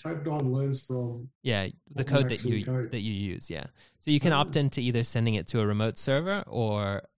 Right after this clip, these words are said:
Speaker 2: uh, which is the default, or I, I think you can do, get that for free potentially,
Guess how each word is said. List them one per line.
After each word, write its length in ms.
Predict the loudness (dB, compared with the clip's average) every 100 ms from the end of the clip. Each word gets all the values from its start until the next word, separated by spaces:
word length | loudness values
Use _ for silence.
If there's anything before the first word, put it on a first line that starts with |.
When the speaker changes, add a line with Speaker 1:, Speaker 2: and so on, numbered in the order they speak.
| _ _ _
Speaker 2:
uh, 140 | -10 -8
which 220 | -4 -2
is 80 | 0
the 80 |
default, 520 | -2 -2 -2 -2 -2 -4
or 380 | -2 0 2 0 -6 _ _ -14
I, 60 | -14 -10
I 40 |
think 180 | -6 -4
you 80 | 0
can 140 | 0
do, 80 | 0 -4
get 160 | -8 -4
that 220 | -6 -6
for 100 | -10
free 240 | -8 -8
potentially, 580 | -6 -6 -6 -4 -6 -6